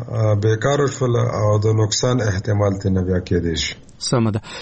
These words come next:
Speaker 2: ډېر کم وخت را سره دی ډاکټر صاحب، زه دا نورې پوښتنې هم زر زر تاسو ته وایم. ارشاد انجم صاحب جنوبي وزیرستان رغزی څخه لیکلي دي چې نن سبا ځینې کسانو دا کار شروع کړی دی چې په یوټیوب او ګوګل کې دواګانې ګوري او بې له ډاکټر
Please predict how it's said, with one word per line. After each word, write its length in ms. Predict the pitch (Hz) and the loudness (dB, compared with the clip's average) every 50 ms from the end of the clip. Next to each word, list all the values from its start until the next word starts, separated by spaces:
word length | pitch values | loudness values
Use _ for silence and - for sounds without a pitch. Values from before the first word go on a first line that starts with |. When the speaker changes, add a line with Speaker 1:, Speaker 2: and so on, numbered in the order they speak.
| - - - - | -16 -12 -6 -2
Speaker 2:
ډېر 140 | 165 175 170 | 0 0 0
کم 260 | - - 208 202 196 | 0 0 0 2 2
وخت 200 | 202 185 - - | 2 0 0 0
را 120 | 180 170 156 | 0 0 0
سره 220 | - 170 156 170 | 0 0 0 2
دی 80 | 170 160 | 2 2
ډاکټر 300 | 143 151 147 - - 147 | 2 0 -2 -2 -4 -4
صاحب، 200 | 135 - 151 127 | -2 -2 0 0
زه 120 | 127 135 | 0 0
دا 80 | 131 139 | 2 2
نورې 300 | 139 139 151 160 147 - | 2 4 4 2 2 0
پوښتنې 440 | - - - - 147 139 131 135 | -2 -6 -4 -2 0 2 2 2
هم 80 | 139 139 | 2 2
زر 140 | 120 120 127 | 2 0 0
زر 180 | 113 117 123 | -2 -2 -4
تاسو 280 | - - 127 120 - - | -4 -2 -2 -4 -2 -2
ته 100 | - 131 | -2 0
وایم. 220 | 131 127 131 127 | 0 2 2 2
ارشاد 400 | 127 127 120 - - 156 156 139 | 0 0 0 0 0 0 2 2
انجم 300 | 143 139 135 127 156 156 | 2 2 2 2 2 0
صاحب 220 | 143 - - 147 123 123 | 0 0 0 -2 -2 -2
جنوبي 400 | 127 117 131 131 135 127 127 143 | -2 0 2 2 2 2 2 2
وزیرستان 640 | 139 135 123 117 135 123 113 - - 143 143 135 | 2 2 2 2 0 0 0 0 0 2 2 2
رغزی 320 | 127 123 113 113 123 147 | 2 0 0 0 0 0
څخه 260 | 156 - - - - 127 | 0 -2 -4 -4 -2 -2
لیکلي 320 | 127 120 - 156 139 143 | -2 0 0 0 0 0
دي 100 | 131 139 | 0 -2
چې 180 | 135 - - 131 | -4 -2 0 0
نن 140 | 143 156 | 2 2
سبا 320 | 151 - - 143 131 147 143 | 2 2 0 2 2 2 0
ځینې 260 | 127 135 143 151 139 | 2 0 0 0 0
کسانو 440 | - 139 131 - 139 139 143 143 139 | 0 -2 -2 0 0 2 2 2 2
دا 160 | 127 143 147 | 2 0 0
کار 200 | 143 - 143 139 | 0 0 -2 -2
شروع 300 | - - - 135 131 127 | -2 -2 -2 0 0 0
کړی 240 | - - 135 135 131 | 0 0 0 0 0
دی 80 | 127 | 0
چې 120 | 127 - - - | -2 -4 -6 -2
په 60 | - 120 | 0 2
یوټیوب 400 | 117 117 113 - 147 147 131 127 | 2 2 2 2 0 0 2 2
او 100 | 127 117 | 0 0
ګوګل 420 | 113 117 113 113 113 143 160 156 | 2 0 0 2 2 2 0 0
کې 180 | 139 - 135 120 - - - - - - - - - | 0 -2 -4 -4 -4 -8 -20 -20 -20 -16 -8 -2 0
دواګانې 600 | 135 135 127 127 127 123 120 139 147 147 139 131 120 | 2 2 2 2 2 0 2 2 2 2 2 0 0
ګوري 260 | 127 151 160 151 151 | 2 2 2 2 2
او 120 | 143 127 | 2 0
بې 220 | 117 120 156 175 175 | 2 2 2 2 4
له 120 | 160 143 | 2 2
ډاکټر 400 | 127 127 120 113 - - 143 139 | 0 0 -2 -2 0 0 0 2